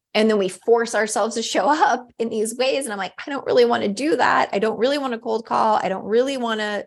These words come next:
sit in open house. Like, that feels weird to me," or whatever. We force ourselves, and then we wonder why we're not getting business. And it's like, 'cause we can, f-, it, that, and now I'm really gonna sound new age, but, like,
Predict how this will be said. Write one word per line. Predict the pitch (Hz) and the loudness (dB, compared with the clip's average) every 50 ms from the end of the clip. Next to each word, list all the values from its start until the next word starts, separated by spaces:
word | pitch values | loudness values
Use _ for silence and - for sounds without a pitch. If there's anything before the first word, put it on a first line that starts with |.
| - | -2
sit | - - - 226 233 | 0 2 2 2 2
in | 240 226 | 2 2
open | - 226 226 226 226 | 2 0 0 0 -2
house. | 220 214 220 220 208 208 - - - - | -4 -4 -4 -4 -2 -2 -4 -6 -6 -6
Like, | - 202 196 190 | -4 -4 0 2
that | 202 190 - - - | 2 2 2 0 0
feels | - 202 202 190 185 | 0 2 2 2 0
weird | 185 185 196 202 202 | 0 0 0 0 -2
to | 196 - | -2 -4
me," | 196 196 190 | -4 -2 -2
or | 190 180 | -2 -2
whatever. | 180 190 185 196 254 359 320 262 226 220 214 214 220 233 233 - - - - - _ - | 0 2 2 2 2 2 2 2 2 2 2 0 0 -4 -6 -12 -20 -20 -20 -20 _ -2
We | - 226 220 | 0 0 0
force | 226 - - 220 226 285 440 440 - | 0 0 0 0 2 2 2 0 0
ourselves, | - 254 247 240 - 226 226 233 233 - | -2 -2 -2 -2 -2 -2 -2 -2 -4 -6
and | - 226 | -6 -4
then | 226 226 | -2 -2
we | 226 226 | -2 -2
wonder | 220 226 240 240 247 | -2 -2 -2 -2 -2
why | 247 240 233 | 0 0 0
we're | 220 214 | -2 -2
not | 208 208 202 208 - | -4 -6 -6 -8 -8
getting | 202 185 190 202 | -10 -10 -8 -6
business. | 190 262 320 359 - - - - - - - - - - - _ _ _ _ _ _ _ _ _ _ _ _ _ _ _ _ _ _ _ - | -4 -2 -2 -2 -4 -6 -8 -8 -6 -4 0 2 2 2 0 _ _ _ _ _ _ _ _ _ _ _ _ _ _ _ _ _ _ _ -2
And | 196 226 | 2 2
it's | 233 226 233 | 4 4 4
like, | 226 226 | 2 2
'cause | - 220 226 | 0 0 0
we | 233 262 240 | 0 0 0
can, | - 269 254 240 | 0 0 0 0
f-, | - - - - - _ _ _ - | -2 -6 -16 -18 -20 _ _ _ 0
it, | 440 - - - 220 202 | 0 0 0 -2 -2 2
that, | 233 233 247 254 226 - - - _ _ - - - - _ _ _ _ _ _ _ _ _ _ _ _ _ - | 4 4 4 4 2 2 -2 -10 _ _ -20 -18 -18 -20 _ _ _ _ _ _ _ _ _ _ _ _ _ -4
and | 220 202 | -2 2
now | 190 190 196 | 4 4 4
I'm | 190 180 170 | 4 2 0
really | 175 190 202 190 185 | 0 2 4 4 2
gonna | 185 170 170 | 2 -2 -4
sound | 165 180 175 170 170 | -4 -4 -4 -4 -4
new | 165 160 165 | -2 -2 0
age, | 165 160 165 180 - - | 0 0 -2 -4 -2 0
but, | 196 190 202 | 2 2 2
like, | 202 190 - - | 2 -2 -4 -8